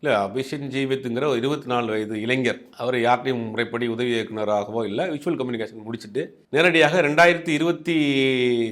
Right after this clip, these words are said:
ஒண்ணுலயே ஒரு படம் ஆரம்பிக்கிறதுக்கு முயற்சி பண்ணிட்டு, அதுக்கு லாக்டவுன் வந்துருச்சு,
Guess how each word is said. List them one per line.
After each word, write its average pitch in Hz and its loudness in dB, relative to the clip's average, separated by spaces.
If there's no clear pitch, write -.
ஒண்ணுலயே 165 2
ஒரு 143 4
படம் 131 2
ஆரம்பிக்கிறதுக்கு 120 -2
முயற்சி 117 -8
பண்ணிட்டு, 113 -6
அதுக்கு 160 0
லாக்டவுன் 139 4
வந்துருச்சு, 113 -8